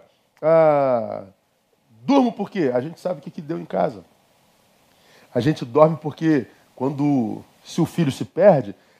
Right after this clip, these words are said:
a gente fala assim, "Teve algum testemunho mau nosso que te desviou desse, dessa forma?" Não, não tem. Eu, como eu costumo dizer, que os nossos filhos se percam, mas que não tenham em nós, seus pais, a razão pra tal perdição.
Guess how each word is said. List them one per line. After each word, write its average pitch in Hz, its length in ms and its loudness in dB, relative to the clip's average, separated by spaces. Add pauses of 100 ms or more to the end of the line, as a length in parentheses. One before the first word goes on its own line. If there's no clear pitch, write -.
a 127 80 -6
gente 143 240 -6
fala 151 200 0
assim, 143 340 -8
"Teve 156 240 -6
algum 151 260 -6
testemunho 160 540 -10
mau 160 260 0
nosso 180 360 -6
que - 120 -16
te - 220 -20
desviou 143 320 -4
desse, 147 240 -4
dessa 143 260 -2
forma?" 196 380 2 (640)
Não, 135 280 -4 (120)
não 147 140 -6
tem. 101 320 -4 (320)
Eu, 139 140 2
como 165 260 0
eu - 20 2
costumo 185 240 -2
dizer, 143 160 0
que 139 100 -8
os 151 80 -6
nossos 180 320 0
filhos 202 260 -6
se 185 100 -4
percam, - 480 -2 (640)
mas 139 220 2
que - 120 -4
não 175 220 2
tenham 151 340 2
em 185 100 -2
nós, 131 320 0
seus - 260 -10
pais, 143 300 0
a 147 40 2
razão 131 400 -2
pra 131 120 -6
tal 143 180 0
perdição. 123 500 -8